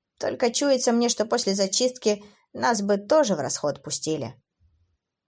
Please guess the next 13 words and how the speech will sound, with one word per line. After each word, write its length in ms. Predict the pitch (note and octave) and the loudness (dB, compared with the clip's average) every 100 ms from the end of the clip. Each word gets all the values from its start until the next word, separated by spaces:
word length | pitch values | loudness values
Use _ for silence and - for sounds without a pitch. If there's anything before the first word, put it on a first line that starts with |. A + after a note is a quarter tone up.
| _ _ | _ _
Сладко 480 | - A3+ G3 - E3+ | -4 0 0 -2 -6
поешь, 320 | G3 G3+ G3 | -4 -4 -4
Соловушка. 580 | G#3 G#3 G#3+ - A3+ G3+ _ - | -4 -4 -6 -8 -10 -12 _ 0
Вроде 380 | A#3 B3+ A#3 | 4 6 6
и 20 | A3 | 4
расклад 400 | G#3 - A3 - | 2 0 -2 0
правдоподобно 640 | A3 G#3+ G#3 G#3+ G#3 G#3+ | -2 0 0 0 0 -2
выглядит. 480 | G#3 G3+ G#3+ - - _ _ - - - | -2 -4 -8 -10 -16 _ _ -20 -18 -2
Только 260 | - D#4 E4 | 2 4 4
ты 120 | E4 | 4
учти 260 | D#4+ - F4+ | 2 4 4
на 140 | D4+ | 4
будущее. 480 | G#3 G3 - - - | 2 0 -2 -4 -8